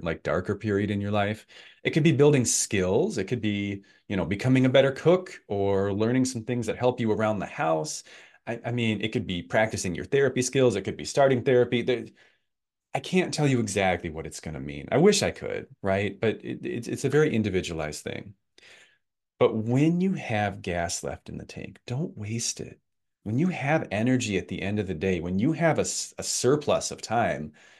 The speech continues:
when you actually, like, "I have nothing to do for the next hour. I don't remember the last time I just had unallocated time 'cause my life is so busy and so crazy all the time." Don't waste it.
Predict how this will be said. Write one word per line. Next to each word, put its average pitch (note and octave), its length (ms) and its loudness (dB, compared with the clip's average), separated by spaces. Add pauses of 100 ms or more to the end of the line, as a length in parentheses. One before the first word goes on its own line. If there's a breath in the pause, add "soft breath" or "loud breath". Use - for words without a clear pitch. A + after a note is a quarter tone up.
when A2 100 0
you C#3 100 6
actually, E3 280 4
like, A#2 220 4
"I D#3 40 0
have C3+ 180 -2
nothing D#3 520 0
to D3 60 2
do C3 280 2
for - 120 -8
the A2+ 80 -6
next E2 320 -10
hour. C#2+ 380 -4
I C3 60 4
don't F#3+ 160 6
remember C#3+ 540 2
the C#3 100 0
last C3+ 340 2
time B2 560 -4 (300 loud breath)
I A2 40 0
just C#3 160 2
had D3+ 200 4
unallocated B2 800 2
time A2 420 -4 (120)
'cause G2 100 -6
my A#2 100 2
life A2 220 2
is G2 100 -6
so A#2 220 0
busy G2+ 280 0
and F2+ 100 -8
so G2+ 160 -6
crazy F#2+ 380 -2
all F2 120 -2
the B2+ 80 -6
time." D2 420 -8 (800 loud breath)
Don't C#3+ 300 -2 (140)
waste B2 440 -6
it. - 160 -16